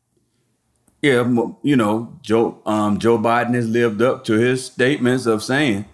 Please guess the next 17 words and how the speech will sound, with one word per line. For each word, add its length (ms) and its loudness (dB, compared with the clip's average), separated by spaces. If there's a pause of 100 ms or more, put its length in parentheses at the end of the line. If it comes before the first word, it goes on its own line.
(320)
you 120 -2
know, 100 2
he 140 2
want 240 0
the 60 -8
country 360 -2
to 100 0
be 480 0 (440)
opened 400 0
up 300 -2
by 480 -2 (160)
July 540 0
fourth, 560 -2 (140)
based 340 -2
on 160 2
the 80 -2
stats 640 -4